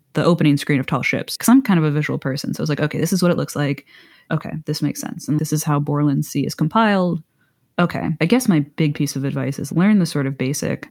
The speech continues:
logic stuff, but then also just see how much of the code you can run and then break it. Make a copy of it and then break it, 'cause that's really the best way to see, <laughs> okay, you know, like, I put the variable in with this value, it comes out with this value. Okay,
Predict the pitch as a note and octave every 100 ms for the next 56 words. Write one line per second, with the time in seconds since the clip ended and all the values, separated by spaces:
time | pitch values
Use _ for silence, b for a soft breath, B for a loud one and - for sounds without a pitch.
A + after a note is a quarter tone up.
0 | - D3+ D3 C#3+ - C#3 C#3 D#3+ F#3+ A#3
1 | D#3 D3+ - C#3 D3+ A3+ A#3 - - -
2 | - A3+ B3+ B3 - F3+ F3 D#3+ - D#3
3 | C#3+ D3+ D3 D3+ D3+ C#3 C#3 C#3+ D3+ -
4 | D#3 F#3+ G3+ B2 B2+ D#3+ E3+ F3 - G3+
5 | G#3+ F3 E3 D3+ C#3+ C#3+ D3+ C#3+ D3 -
6 | - G3 A3+ F3 F#3 E3+ D3+ C3+ C3 -
7 | C3+ C#3+ - - - F#3 F3+ - - -
8 | - _ B B B E3+ D3+ C#3 C3 C#3+
9 | - A#3+ F#3+ E3+ D#3+ D#3+ D3+ D3+ D3+ D3+
10 | D3 D3 - _ _ _ D#3 D3+ D#3+ D#3
11 | D#3 D3 C#3+ - - - D#3+ _ - D#3+
12 | - F3 E3+ D#3 - - - - D3+ -
13 | - - E3+ - _ _ _ _ - F3+
14 | - - F3